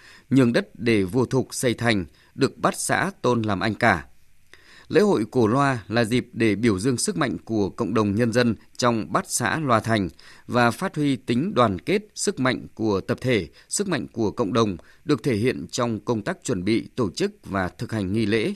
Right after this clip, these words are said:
trò chơi, trò diễn trong lễ hội. Tại lễ đón bằng công nhận lễ hội Cổ Loa là di sản văn hóa phi vật thể quốc gia,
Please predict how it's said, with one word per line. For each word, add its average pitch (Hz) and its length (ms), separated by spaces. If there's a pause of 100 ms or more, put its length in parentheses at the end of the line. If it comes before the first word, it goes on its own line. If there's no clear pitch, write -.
trò 107 160
chơi, 117 360 (300)
trò 110 180
diễn 123 300 (100)
trong 101 180
lễ 98 100
hội. 131 260 (1000)
Tại 143 160
lễ 135 160
đón 170 280
bằng 131 200
công 156 200
nhận 123 140
lễ 120 140
hội 160 240
Cổ 104 160
Loa 123 380
là 107 220
di 113 200
sản 104 320
văn 113 160
hóa 104 240
phi 151 160
vật 117 180
thể 107 160
quốc 147 220
gia, 110 320